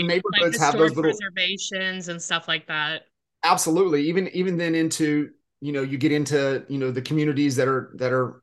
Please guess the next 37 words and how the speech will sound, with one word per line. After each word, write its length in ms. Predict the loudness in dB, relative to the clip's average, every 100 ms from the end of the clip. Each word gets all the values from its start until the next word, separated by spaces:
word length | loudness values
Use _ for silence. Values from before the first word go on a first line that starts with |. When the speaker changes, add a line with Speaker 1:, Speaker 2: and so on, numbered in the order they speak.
| -6
Speaker 2:
emerging 540 | 0 6 6 4 0
that 160 | 0 4
have, 440 | 4 4 0 -4
you 120 | -4
know, 120 | -2
new 200 | 0 -2
construction 640 | -2 -4 0 0 0 -4 -4
with 80 | -6
these 180 | -4
master 400 | 0 2 2 0
plan 380 | -2 -2 -2 -2
communities 800 | 0 0 2 2 0 0 -2 -4
and 180 | -4 2
who 100 | 4
Speaker 1:
Right. 160 | 6
Speaker 2:
are 80 | 6
all 100 | 6
the 300 | 2 _ -2
builders? 380 | 0 2 2 2
What's 160 | -4 0
the 80 |
difference 320 | 4 4 2 -4
in 100 | -6
the 60 |
builders? 580 | -2 -2 -2 -4 -6 -8 -12 -20 -20 _ _ 0
And, 400 | 2 4 2 0
and 140 | 0
so 420 | 4 8 8 6 -2 -20 -20 -18 0
really 340 | 6 8 8
understanding, 840 | 6 0 -2 -2 -2 0 0 -2 -6
you 120 | -4
know, 100 | 2
what 300 | 2 2 0
the 80 | -2
product 640 | -6 0 4 6 4 2 0
is, 440 | 0 0 -4 -8 _ _ _
one, 420 | 0 0 0 -2